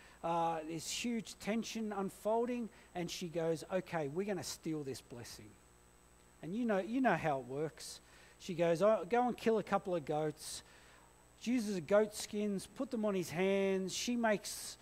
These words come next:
she makes it into a stew that he will love. Uh, and, and Isaac, uh, Jacob is sent in, uh, with this stew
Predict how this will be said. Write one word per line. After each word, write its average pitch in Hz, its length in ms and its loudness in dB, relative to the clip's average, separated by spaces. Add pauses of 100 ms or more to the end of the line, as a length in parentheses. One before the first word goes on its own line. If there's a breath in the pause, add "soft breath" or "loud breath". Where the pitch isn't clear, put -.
(200 loud breath)
she - 160 -6
makes 208 360 0
it 190 60 -2
into 185 260 -4
a - 20 -2
stew 202 460 -4
that 165 180 0
he 160 140 -2
will 156 180 -2
love. 220 640 2 (360 loud breath)
Uh, 175 540 2 (380 loud breath)
and, 165 520 -2 (220)
and 165 140 0
Isaac, 190 580 4
uh, 180 300 4
Jacob 202 340 2
is 170 140 -4
sent 196 340 -2
in, 165 340 -4 (480 loud breath)
uh, 151 240 0
with 220 220 0
this 190 180 -2
stew 151 600 -6